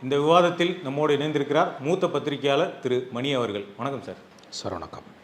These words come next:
Speaker 1: பாராளுமன்றம் கூடுதுக்கு, எம் பிக்கள் பதவி ஏற்கிறாங்க.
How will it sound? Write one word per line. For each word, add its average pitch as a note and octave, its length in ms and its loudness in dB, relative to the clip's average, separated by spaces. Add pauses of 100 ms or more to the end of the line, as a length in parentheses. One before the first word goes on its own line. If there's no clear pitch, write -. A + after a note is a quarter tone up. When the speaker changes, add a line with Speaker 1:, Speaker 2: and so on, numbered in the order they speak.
(200)
Speaker 1:
பாராளுமன்றம் C#3+ 760 4 (320)
கூடுதுக்கு, A#2 400 -2 (340)
எம் C3+ 140 -6
பிக்கள் D3+ 280 4 (140)
பதவி C#3 300 2
ஏற்கிறாங்க. A#2 500 -2